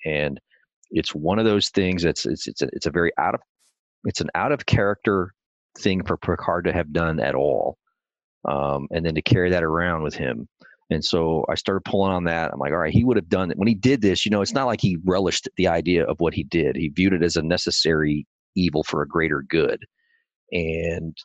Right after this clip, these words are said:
so he insulated as far as telling the rest of his crew. He never told Riker, he never told Crusher, he never told anybody. He just, it's, it's one of those, it's like Sisko reading into the recorder, you know, when he got the Romulans into the war. It's, it's this personal burden that he's carried for all these years,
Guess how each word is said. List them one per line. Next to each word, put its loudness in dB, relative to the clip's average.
so 0
he 0
insulated 0
as -2
far 0
as -2
telling -2
the -2
rest -2
of -2
his -4
crew. -2
He -2
never 0
told -2
Riker, -2
he -2
never -2
told -4
Crusher, -4
he -4
never -2
told -2
anybody. -4
He -6
just, -4
it's, -10
it's -10
one 0
of -4
those, 0
it's -2
like 0
Sisko 2
reading 4
into 2
the 4
recorder, 0
you 0
know, 0
when 0
he 0
got 0
the 0
Romulans 0
into -4
the 0
war. 2
It's, -2
it's -2
this 0
personal 0
burden 0
that -2
he's 0
carried 0
for 0
all 0
these -2
years, 0